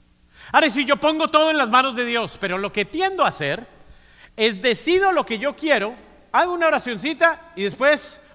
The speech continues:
busco quien me com-, me complazca mis ideas para yo hacer decisiones. Eso se llama engañarme.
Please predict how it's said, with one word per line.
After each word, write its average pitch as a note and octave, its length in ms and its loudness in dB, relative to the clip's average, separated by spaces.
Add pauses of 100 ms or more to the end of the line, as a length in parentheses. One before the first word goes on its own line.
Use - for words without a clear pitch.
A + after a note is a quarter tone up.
busco D#4 340 -6
quien D#4+ 300 -2
me D4+ 180 -4
com-, A3+ 320 -8
me G3 220 -6
complazca C4+ 600 2
mis B3+ 260 -6
ideas A3 680 2 (1700)
para D#3 200 -2
yo D3 140 -8
hacer E3 220 -10
decisiones. B2+ 680 -16 (1900)
Eso C4 300 -6
se E3+ 180 -8
llama D3+ 680 -4
engañarme. F#3 720 0